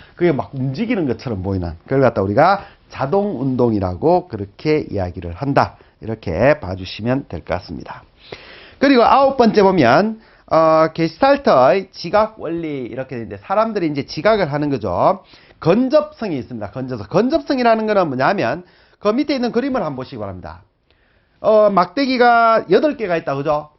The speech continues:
그 세로선이 여덟 개가 있는데도 불구하고 세로선이 여덟 개가 있는 걸로 분류하지 않고 지금 두 개, 두 개가 근접해 있다 보니까 두 개가 한 상인 것처럼 그렇게 보이는 거지. 이해되겠죠? 그게 이제 근접성 이렇게 이야기를 하는 겁니다.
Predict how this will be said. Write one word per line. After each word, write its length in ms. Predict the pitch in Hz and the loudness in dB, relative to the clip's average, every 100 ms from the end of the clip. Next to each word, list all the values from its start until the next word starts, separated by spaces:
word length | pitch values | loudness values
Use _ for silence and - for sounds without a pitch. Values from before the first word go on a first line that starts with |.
| _ _ | _ _
그 360 | - 180 165 165 | -2 2 2 0
세로선이 600 | - 226 226 302 294 226 | 0 0 2 2 0 2
여덟 340 | 151 226 277 - | 2 2 -2 -4
개가 260 | 208 180 | -4 -2
있는데도 540 | 135 127 165 214 165 131 | -2 -4 -4 -6 -6 -6
불구하고 760 | 143 156 156 131 95 147 180 - | -4 0 0 -2 -4 -4 -6 -6
세로선이 540 | 226 226 226 294 214 | -4 -2 -2 -2 0
여덟 280 | 208 254 - | 0 0 -2
개가 200 | 202 175 | -2 -2
있는 200 | 143 156 | -2 -4
걸로 360 | 196 190 170 | -2 -2 -4
분류하지 400 | - 127 160 202 | -4 -2 0 0
않고 480 | 180 180 156 95 - _ _ _ _ | -2 0 -2 -2 -6 _ _ _ _
지금 340 | - 226 233 - - | -4 0 0 -2 -8
두 240 | 196 247 | -4 0
개, 240 | 294 285 | 2 2
두 140 | 285 202 | 0 0
개가 300 | 226 202 185 | 2 2 0
근접해 480 | 160 214 247 220 185 | -2 0 0 0 0
있다 240 | 180 170 | 0 0
보니까 480 | 165 156 107 120 180 _ _ - | -2 -6 -6 -6 -10 _ _ -16
두 260 | 175 240 | -8 -4
개가 520 | 247 262 240 240 220 214 | 0 0 2 2 0 -4
한 300 | 233 226 226 | -8 -6 -8
상인 460 | 226 320 311 277 240 | -4 -2 0 0 0
것처럼 440 | 196 - 180 160 | -2 -6 -8 -6
그렇게 240 | 196 226 196 | -4 -4 -4
보이는 280 | 135 113 | -2 -4
거지. 300 | 98 92 - - _ _ - | -6 -12 -18 -20 _ _ -8
이해되겠죠? 480 | 170 165 156 156 151 _ _ | -2 -2 0 0 -2 _ _
그게 180 | 214 214 | 0 2
이제 200 | 165 120 | 2 0
근접성 840 | - 143 196 202 214 - 160 107 - | 2 2 2 -2 -4 -4 -8 -8 -10
이렇게 320 | 113 - 165 | -12 -6 -2
이야기를 320 | 127 117 110 | 0 0 0
하는 120 | 110 | -2
겁니다. 440 | 113 104 92 113 | -2 -4 -2 0